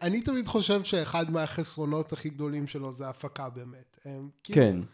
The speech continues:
Speaker 1: פשוט מבחינת איך שהשירים נשמעים. אבל, אמ, אבל, אה, אבל, כאילו, זה אף פעם לא באמת הציק לי, כאילו, אחד,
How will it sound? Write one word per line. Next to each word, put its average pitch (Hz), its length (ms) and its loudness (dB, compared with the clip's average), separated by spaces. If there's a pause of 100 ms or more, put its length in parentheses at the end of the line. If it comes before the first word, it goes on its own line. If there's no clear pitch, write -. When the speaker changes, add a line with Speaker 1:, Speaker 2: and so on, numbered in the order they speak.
(320)
Speaker 1:
פשוט 269 320 -6
מבחינת 247 600 -2
איך 208 160 -6
שהשירים 202 560 -6
נשמעים. 170 580 -8 (840)
אבל, 160 480 -4 (220)
אמ, 151 540 4 (280)
אבל, 160 360 12
אה, 151 400 10 (100)
אבל, 156 400 8 (220)
כאילו, 190 360 10 (440)
זה 160 240 4
אף 156 160 2
פעם 196 400 4
לא 185 140 -2
באמת 170 600 -8 (320)
הציק - 500 -12
לי, 226 220 -12
כאילו, 226 440 -6
אחד, 220 240 2